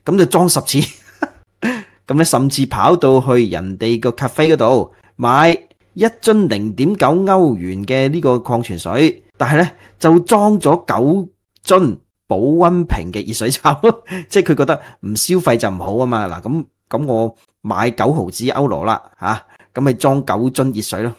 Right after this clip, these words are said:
噉呢，種種誇張嘅行徑，亦都令到我同阿妹覺得呢，雖然大媽係咪冇錢？唔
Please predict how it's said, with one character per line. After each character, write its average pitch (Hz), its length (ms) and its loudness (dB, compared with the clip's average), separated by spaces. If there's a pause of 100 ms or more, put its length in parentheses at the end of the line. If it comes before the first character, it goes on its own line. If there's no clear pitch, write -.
(280)
噉 - 120 -10
呢， 131 180 0 (380)
種 190 280 0
種 240 220 2
誇 247 340 0
張 240 180 -2
嘅 175 80 -2
行 101 200 -6
徑， 123 240 0 (220)
亦 107 100 -6
都 156 160 0
令 127 140 2
到 113 100 -2
我 101 260 -6
同 90 160 -10
阿 98 80 -2
妹 107 160 -4
覺 117 120 -4
得 120 120 -2
呢， 120 80 -4 (320)
雖 226 340 2
然 143 120 4
大 135 220 2
媽 180 340 4
係 143 40 2
咪 127 120 2
冇 120 180 2
錢？ 131 200 0
唔 - 120 -10